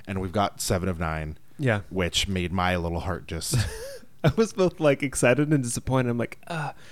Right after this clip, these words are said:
Speaker 2: there's better characters to bring back," but Seven of Nine makes sense.
Speaker 1: It totally makes sense.
Speaker 2: Great character, Borg.
Speaker 1: I mean, I ki-, I wanted Chakotay, but, you know, but I want everyone for Voyager 'cause
Speaker 2: Yeah.
Speaker 1: I fucking loved
Speaker 2: That's
Speaker 1: Voyager.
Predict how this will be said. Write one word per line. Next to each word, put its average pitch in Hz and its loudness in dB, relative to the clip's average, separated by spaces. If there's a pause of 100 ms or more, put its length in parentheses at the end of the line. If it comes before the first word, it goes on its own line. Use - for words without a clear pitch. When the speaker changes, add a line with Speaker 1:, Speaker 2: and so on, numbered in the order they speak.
(240)
Speaker 2:
there's 139 4
better 170 4
characters 160 0
to - -14
bring 123 -2
back," 104 -2 (180)
but 143 2
Seven 139 -2
of 127 -6
Nine 127 2
makes 117 -2
sense. 131 4
Speaker 1:
It - 6
totally 120 10
makes 90 0
sense. 82 0
Speaker 2:
Great 135 2
character, 117 0
Borg. 101 2 (440)
Speaker 1:
I - 2
mean, 165 10
I 175 8
ki-, 190 4
I 139 12
wanted 139 10
Chakotay, 78 2
but, 95 4
you 87 0
know, 73 -2 (340)
but 135 8 (180)
I 247 12
want 202 10
everyone 139 8
for 117 0
Voyager 107 4
'cause - 6
Speaker 2:
Yeah. 156 10
Speaker 1:
I 156 8
fucking - 4
loved 170 12
Speaker 2:
That's 160 2
Speaker 1:
Voyager. 185 10